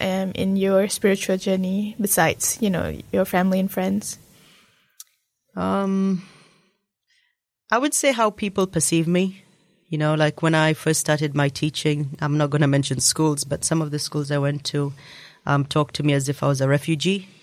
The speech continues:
Speaker 2: be-,
Speaker 1: Mm.
Speaker 2: because I was in hijab, or they were passive aggressive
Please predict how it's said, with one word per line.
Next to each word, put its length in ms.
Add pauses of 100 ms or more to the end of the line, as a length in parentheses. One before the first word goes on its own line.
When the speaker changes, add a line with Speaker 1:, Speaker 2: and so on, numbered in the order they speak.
(440)
Speaker 2:
be-, 300
Speaker 1:
Mm. 180
Speaker 2:
because 300
I 40
was 160
in 100
hijab, 480 (680)
or 220
they 200
were 400 (100)
passive 320
aggressive 680